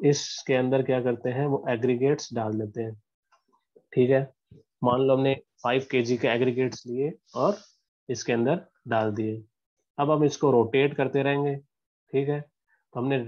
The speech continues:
weight note down कर लिया, Starting में weight कितना है, फ़ाइव केजी। ठीक है, अब उसके बाद हम इसे rotate करेंगे।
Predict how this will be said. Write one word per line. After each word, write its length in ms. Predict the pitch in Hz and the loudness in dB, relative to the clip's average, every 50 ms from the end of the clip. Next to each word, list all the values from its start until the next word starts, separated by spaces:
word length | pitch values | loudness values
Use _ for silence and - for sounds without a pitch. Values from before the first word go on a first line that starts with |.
| 123 123 | -4 -4
weight 320 | 113 123 131 143 139 139 | -2 0 0 0 0 0
note 240 | 135 135 131 123 120 | -2 -2 -2 0 0
down 200 | 131 135 131 135 | -2 -2 -2 -2
कर 120 | 131 135 120 | -4 -4 -4
लिया, 220 | 120 123 135 139 135 | -2 -2 -2 -2 -4
Starting 460 | 135 - - 120 117 117 - 131 131 139 | -6 -6 -8 -8 -6 -6 -6 -6 -4 -2
में 100 | 143 135 | -2 -2
weight 280 | 113 117 120 120 120 | -2 -4 -4 -6 -6
कितना 240 | 123 123 117 127 139 | -8 -8 -8 -6 -8
है, 60 | 156 156 | -8 -8
फ़ाइव 320 | _ - 120 110 113 113 | _ -4 -2 -2 -2 -2
केजी। 360 | - - 110 104 101 - _ _ _ _ _ _ _ _ _ _ _ _ _ _ _ _ _ _ _ _ _ _ _ _ - _ _ _ _ - | -6 -8 -10 -10 -10 -12 _ _ _ _ _ _ _ _ _ _ _ _ _ _ _ _ _ _ _ _ _ _ _ _ -20 _ _ _ _ 0
ठीक 160 | 135 139 143 | 2 4 4
है, 140 | 147 147 147 - _ _ - - | 4 2 -2 -6 _ _ -4 -2
अब 80 | 127 135 | 2 2
उसके 200 | 139 139 - 147 | 2 2 0 0
बाद 100 | 135 131 | 2 2
हम 100 | 135 131 | 2 2
इसे 160 | 123 - 135 | 2 2 2
rotate 420 | 117 117 110 104 - 131 135 135 139 | 2 2 0 2 2 2 2 2 0
करेंगे। 300 | - 139 135 135 135 135 | 0 0 2 2 0 -2